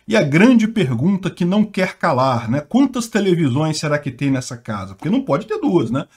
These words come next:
O Lula já falou que esse negócio de ter duas televisões é esbanjar dinheiro. Não, que absurdo. Como assim ter duas televisões numa casa? O pessoal que fica esbanjando,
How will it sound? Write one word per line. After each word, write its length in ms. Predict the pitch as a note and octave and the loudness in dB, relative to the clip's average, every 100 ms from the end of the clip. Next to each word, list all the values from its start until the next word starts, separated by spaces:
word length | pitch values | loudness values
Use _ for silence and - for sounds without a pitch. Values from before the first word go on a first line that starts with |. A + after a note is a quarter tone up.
| _ _ | _ _
O 60 | C#3+ | -2
Lula 260 | A#2+ D#3+ A3 | 2 2 2
já 120 | A3+ | 0
falou 200 | G#3 G3 | 0 -2
que 80 | G#3+ | -2
esse 80 | G#3+ | -2
negócio 200 | G3 G3 | -2 0
de 80 | |
ter 80 | F3 | -2
duas 280 | B2 G3+ A3 | 0 0 0
televisões 580 | F#3+ F#3 D#3+ B2 D3 A#3+ | 0 0 2 0 0 -2
é 20 | |
esbanjar 640 | F#3 G#3+ A#3+ C3 A#2+ D#3+ D#3+ | -2 -2 0 0 4 4 4
dinheiro. 600 | C#3 A#2 A#2+ C#3 A2+ G2+ | 2 4 4 2 -2 -4
Não, 340 | A#2+ G3+ A3+ | -4 -2 -4
que 140 | - D#3+ | -8 -12
absurdo. 720 | - - - F#3+ A#3 D#3+ A#2+ _ _ - | -12 -12 -10 -6 -4 -4 -8 _ _ -6
Como 180 | A3+ | -2
assim 260 | A3 - G#3+ | 0 2 2
ter 140 | A3 | 2
duas 320 | C3+ D3+ A3 F#3+ | -2 0 0 0
televisões 580 | F3+ E3+ C#3+ A#2+ D3+ | 0 0 0 0 0
numa 220 | E3+ C#3+ A#2 | -2 -2 -6
casa? 400 | - F3 F3+ D3+ | -6 -4 -4 -6
O 40 | |
pessoal 240 | D#3 E3+ | -8 -8
que 60 | D#3+ | -8
fica 140 | E3 | -8
esbanjando, 540 | C3+ C#3+ C3+ A2 D#3+ | -6 -2 0 0 -4